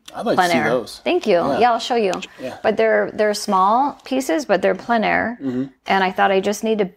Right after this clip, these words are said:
Speaker 2: build up my portfolio for these designers out here to know what I do.
Speaker 1: Right.
Speaker 2: Because I feel like I just moved here two years ago, so I'm starting over
Speaker 1: Mm-hmm.
Speaker 2: for art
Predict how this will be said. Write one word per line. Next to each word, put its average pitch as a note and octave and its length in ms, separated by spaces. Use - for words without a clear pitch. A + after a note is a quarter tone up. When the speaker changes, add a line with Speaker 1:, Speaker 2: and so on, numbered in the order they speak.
Speaker 2:
build F#3+ 320
up F#3 160
my F3+ 160
portfolio F3+ 1120
for F#3 140
these E3+ 200
designers E3 720
out F3 220
here F#3 580
to G#3 140
know F#3 180
what F3+ 140
I C#3+ 120
do. F#3 600
Speaker 1:
Right. G2 260
Speaker 2:
Because F#3 420
I E3+ 160
feel F#3+ 220
like E3+ 380
I G#3+ 100
just D4 180
moved G3 240
here E3+ 160
two F3 140
years F#3 240
ago, D#3 160
so E3 120
I'm F#3 180
starting E3 440
over C3 500
Speaker 1:
Mm-hmm. B2 300
Speaker 2:
for E3 240
art D#3+ 340